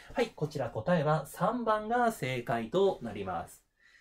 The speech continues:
はい、A、B、Cは大丈夫でしょうか。えー、このあたりもですね、えーと、うっ血性、心不全だったりとか、ね、えー、心不全というのは、えー、心臓のポンプ機能が低下することによって、えー、血液がうまく送り出せなくなってしまうような状態です。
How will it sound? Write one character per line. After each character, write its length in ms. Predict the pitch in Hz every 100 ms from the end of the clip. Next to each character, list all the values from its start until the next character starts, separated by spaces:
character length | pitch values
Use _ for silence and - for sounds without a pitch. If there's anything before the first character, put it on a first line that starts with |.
| - _ _
は 120 | - 269
い、 120 | -
A、 260 | 269 320 247
B、 280 | 254 262 170
C 340 | - 240 -
は 140 | 202 240
大 180 | 185 196
丈 60 |
夫 80 | 233
で 60 | 185
し 80 |
ょ 80 | 175
う 40 | 147
か。 260 | 127 - -
え 200 | 170 170
ー、 20 |
こ 80 | 202
の 80 | 226
あ 60 |
た 80 | 226
り 80 | 185
も 120 | 127
で 100 | 104
す 100 | -
ね、 240 | 147 156 - - - -
え 560 | - - - - -
ー 20 | -
と、 80 |
う 140 | - 127
っ 40 |
血 220 | 139 123
性、 240 | - 110 95
心 280 | - 156 175
不 140 | 185
全 220 | 180 156
だ 80 | 117
っ 80 | -
た 100 | 104
り 100 | 95
と 120 | 98
か、 240 | 92 - -
ね、 160 | 156 -
え 300 | 143 127 123
ー、 20 |
心 280 | 120 156 165
不 160 | 180 180
全 180 | 170 156
と 60 |
い 40 | 143
う 20 |
の 80 | 143
は、 240 | - - - -
え 260 | 127 113 104
ー、 20 |
心 240 | - 180 175
臓 100 | 170
の 100 | 160
ポ 220 | 233 247
ン 60 | 254
プ 100 | 240
機 160 | 254
能 140 | 214 156
が 100 | -
低 240 | 156 170
下 140 | 170
す 120 | - 170
る 80 |
こ 120 | 165 165
と 100 | 165
に 80 |
よ 100 | 127
っ 80 | 110
て、 320 | 139 139 110 - - -
え 180 | 110
ー、 20 | -
血 220 | - 175
液 220 | 151 -
が 80 | -
う 140 | 156
ま 140 | 180 -
く 100 | -
送 280 | - -
り 80 | 220
出 100 | 220
せ 100 | 226
な 120 | 233 233
く 100 | 185
な 80 |
っ 60 | 180
て 100 | 175
し 120 | -
ま 120 | 160
う 20 | 165
よ 60 |
う 20 |
な 120 | 156 123
状 180 | 117 110
態 140 | 104
で 100 | 98
す。 220 | - -